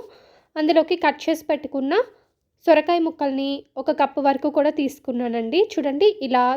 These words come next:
సొరకాయ ముక్కల్ని కట్ చేసుకొని వేసుకోవాలి. ఒక మీడియం సైజ్ టమాటోని తీసుకొని ఇలా ముక్కలుగా కట్ చేసుకొని వేసుకుంటున్నాను. అలాగే కొద్దిగా ఉల్లిపాయ ముక్కలు కూడా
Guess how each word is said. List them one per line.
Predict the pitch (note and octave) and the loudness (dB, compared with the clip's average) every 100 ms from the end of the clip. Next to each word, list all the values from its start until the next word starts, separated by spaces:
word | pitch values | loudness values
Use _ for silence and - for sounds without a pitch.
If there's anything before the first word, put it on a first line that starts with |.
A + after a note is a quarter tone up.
| C4 | -2
సొరకాయ | C4+ C4+ D4 C#4 | -6 -2 -4 -2
ముక్కల్ని | - C4+ E4+ | -4 -4 0
కట్ | D4 - - | -2 -2 -4
చేసుకొని | C4+ - C4+ E4+ C#4 | -6 -4 -2 0 0
వేసుకోవాలి. | B3 - A#3 A3 A3 F#4+ A#4+ - _ _ _ E4 | -2 -2 0 2 4 2 2 -8 _ _ _ -2
ఒక | E4 E4 | 2 2
మీడియం | E4+ F4+ F#4 | 4 2 2
సైజ్ | F#4+ F4 - | 0 0 -2
టమాటోని | C#4+ C#4 D4 C#4+ C#4 | -2 -2 -4 -4 -4
తీసుకొని | C4+ - C#4 G#4+ A#4 | -6 -2 2 4 4
ఇలా | D#4 | 4
ముక్కలుగా | C4+ C4+ D4 C#4+ C#4+ | 0 -2 0 2 0
కట్ | C#4 C4+ | -2 -4
చేసుకొని | D4 C4+ - C4 C4 | -4 -4 -4 -4 0
వేసుకుంటున్నాను. | B3 A#3+ - A#3 A#3+ A#3 A#3 C#4 A#4+ - _ _ _ _ _ _ - | -2 -2 -8 -8 -4 -2 0 2 2 0 _ _ _ _ _ _ 2
అలాగే | C4+ D4 B4+ | 4 4 4
కొద్దిగా | F#4+ B3+ E4 F#4 D4+ | 2 0 4 4 4
ఉల్లిపాయ | C#4+ E4 E4 | 0 2 2
ముక్కలు | D4+ D4+ C#4 C#4+ | 0 -2 -2 2
కూడా | C#4 | 2